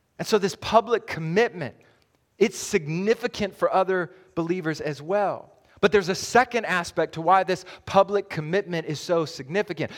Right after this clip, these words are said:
It's not just significant for others making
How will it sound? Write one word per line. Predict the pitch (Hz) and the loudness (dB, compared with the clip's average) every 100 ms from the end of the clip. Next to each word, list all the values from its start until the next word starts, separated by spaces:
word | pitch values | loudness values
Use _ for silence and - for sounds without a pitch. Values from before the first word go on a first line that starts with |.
| 208 | -2
It's | 180 - 151 | 0 0 -2
not | 156 202 220 151 | 2 4 4 0
just | 107 - 240 233 | -4 4 4 2
significant | 196 160 165 165 165 156 | -6 -2 -2 -2 -6 -2
for | 156 | 0
others | 170 160 151 | 0 -2 -4
making | 170 165 165 147 | -4 -4 -8 -12